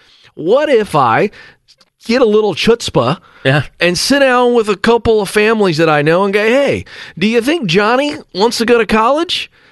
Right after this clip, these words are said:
Speaker 1: Or do you think Johnny might like to make twenty-four thousand dollars a year?'" Which, by the way, to an eighteen-year-old, if you paid him twenty-two,
Speaker 2: Yep.
Speaker 1: they're swimming in money.
Speaker 2: Also known as all the money in the world.
Speaker 1: Oh,
Speaker 2: Yeah.
Speaker 1: they think they're a millionaire.
Speaker 2: Yeah.
Speaker 1: I'm not trying to be sensational.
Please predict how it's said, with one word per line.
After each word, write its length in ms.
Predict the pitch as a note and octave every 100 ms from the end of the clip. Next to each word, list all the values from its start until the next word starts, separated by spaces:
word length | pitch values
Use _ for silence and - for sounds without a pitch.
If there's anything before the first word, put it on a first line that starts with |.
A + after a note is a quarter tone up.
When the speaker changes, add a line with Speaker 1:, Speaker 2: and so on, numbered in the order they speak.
| _ _ _ A3
Speaker 1:
Or 100 | A3+
do 60 |
you 60 | A#3
think 180 | C#4 G#3+
Johnny 300 | A3 A3+ A3+
might 240 | G#3 G3
like 240 | F#3+ G3 -
to 80 |
make 260 | F#3 G#3 G#3
twenty-four 480 | - E3+ D3+ D#3+ C#3+
thousand 380 | D3+ C#3 B2+ C3+
dollars 300 | B2+ A#2+ B2
a 40 |
year?'" 160 | A#2 A#2
Which, 240 | D3+ D3
by 200 | E3 -
the 100 | C#3+
way, 340 | B2+ E3 G2+ G2 - - _ _ _ _
to 140 | - G#3
an 80 | E3+
eighteen-year-old, 540 | B3 - C#3 A2+ B2+
if 80 | D3
you 40 |
paid 220 | D#3+ A3+ A3+
him 100 | C3
twenty-two, 880 | - A3 D#3+ - - F4 E4+ G2 -
Speaker 2:
Yep. 200 | B2+ D3 - _ _ _ _
Speaker 1:
they're 140 | - C4
swimming 640 | - C#4 F#4+ G#4+ A4+ A4
in 160 | G3+ C#3+
money. 120 | C3
Speaker 2:
Also 120 | A#2
known 140 | C#3 A#2+
as 100 | -
all 280 | A#2 A#2
the 80 | B2
money 280 | A#2 A2 A2+
in 120 | A2+
the 80 | G#2+
world. 500 | G2+ G2+ F#2+ D2 - - _ -
Speaker 1:
Oh, 80 | -
Speaker 2:
Yeah. 60 | G#3+
Speaker 1:
they 120 | G3
think 300 | - B3+ A3+
they're 160 | G3 D3+
a 80 |
millionaire. 680 | E3 F3+ A#3 D#4+ A#3+ B2+ G2+
Speaker 2:
Yeah. 180 | B2+ E3 -
Speaker 1:
I'm 160 | A3 B3+
not 220 | D4 -
trying 300 | - A#3+ A3
to 40 |
be 180 | F3 F#3+
sensational. 840 | E3 D3+ C3 C#3 B2 - F#2 C2+